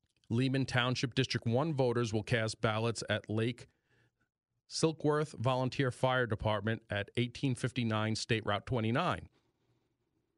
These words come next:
They formerly voted out of Our Lady of Mount Carmel Parish. West Hazelton, wait, West Hazelton Wards one and two voters will vote at the West Hazelton Borough Building, one hundred South Fourth Street.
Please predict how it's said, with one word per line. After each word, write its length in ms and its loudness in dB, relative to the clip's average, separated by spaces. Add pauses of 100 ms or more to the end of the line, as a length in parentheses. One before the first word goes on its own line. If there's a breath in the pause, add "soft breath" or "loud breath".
(160)
They 160 0
formerly 540 0
voted 420 0
out 160 2
of 100 -2
Our 120 2
Lady 300 0
of 80 -2
Mount 180 -2
Carmel 400 -2
Parish. 720 -4 (840)
West 260 0
Hazelton, 540 0 (120)
wait, 260 0
West 400 0 (140)
Hazelton 640 0
Wards 400 2
one 320 2
and 180 0
two 160 0
voters 560 0 (560)
will 140 2
vote 260 4
at 100 -6
the 80 4
West 360 0
Hazelton 560 0
Borough 360 2
Building, 460 0
one 160 2
hundred 280 0
South 260 0
Fourth 260 0
Street. 360 -2